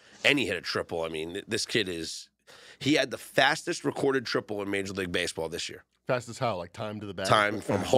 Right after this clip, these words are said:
Speaker 1: home
Speaker 3: plate to third.
Speaker 1: to third. Faster than Corbin Carroll, who, of the Diamondbacks, who had the, uh, the, the fastest time from home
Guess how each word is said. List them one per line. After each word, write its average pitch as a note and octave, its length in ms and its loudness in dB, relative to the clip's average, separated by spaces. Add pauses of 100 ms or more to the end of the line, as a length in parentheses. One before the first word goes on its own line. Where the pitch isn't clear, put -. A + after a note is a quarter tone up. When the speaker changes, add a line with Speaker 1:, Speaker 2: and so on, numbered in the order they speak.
Speaker 1:
home C#3 60 2
Speaker 3:
plate F#2+ 200 0
to F#2 60 -8
third. F2+ 240 2
Speaker 1:
to A#2 80 2
third. E2 420 -2 (300)
Faster B2 640 2
than G#2+ 400 2
Corbin G#2+ 400 0
Carroll, F2 400 2 (260)
who, F#2 220 0
of F#2 180 0
the F2 60 -6
Diamondbacks, F2 680 2 (220)
who F#2 260 0
had F#2 420 4
the, E2+ 300 -4
uh, D2+ 340 -4 (480)
the, D#2 580 -6 (280)
the F#2+ 100 -6
fastest - 680 0
time F2 360 0
from E2+ 340 -4
home F2 500 0